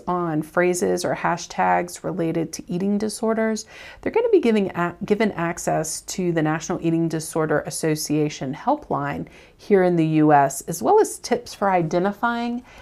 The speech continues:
negative self-talk from, uh, provided by experts in the field. And they're also promoting the hashtag N E D awareness for body inclusivity.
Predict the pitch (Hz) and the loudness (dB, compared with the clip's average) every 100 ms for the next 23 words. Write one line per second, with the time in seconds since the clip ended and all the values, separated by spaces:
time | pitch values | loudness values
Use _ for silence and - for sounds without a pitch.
0 | - - 202 233 269 254 233 - 180 175 | -12 -2 0 2 2 2 2 4 2 2
1 | - 185 - - 170 165 - _ _ _ | 0 -2 -2 -4 -4 -2 -6 _ _ _
2 | - 151 147 - - 175 185 214 156 151 | 0 2 2 -2 -2 4 4 4 2 0
3 | 151 _ _ - 165 160 - - - - | -2 _ _ -2 0 0 -4 -4 -4 -10
4 | - - - - 175 156 151 160 139 - | -16 -20 -16 -2 2 2 0 0 0 -2
5 | - - - - - 185 - 196 202 208 | -8 -18 -20 -8 0 0 4 4 4 2
6 | 185 180 190 175 165 160 160 156 165 156 | 2 0 -2 2 2 2 0 -2 -6 -6
7 | - - 156 156 156 170 165 160 156 156 | -6 -2 0 0 -4 -2 -2 0 0 0
8 | 151 147 143 143 - - - - - - | 2 0 0 -2 -6 -8 -12 -14 -20 -20
9 | _ - - 156 156 156 156 156 175 175 | _ -2 0 2 2 2 2 -2 -6 -8
10 | 147 143 160 143 - - 151 156 - 190 | -8 -8 -10 -10 -8 -6 -4 -4 -4 -10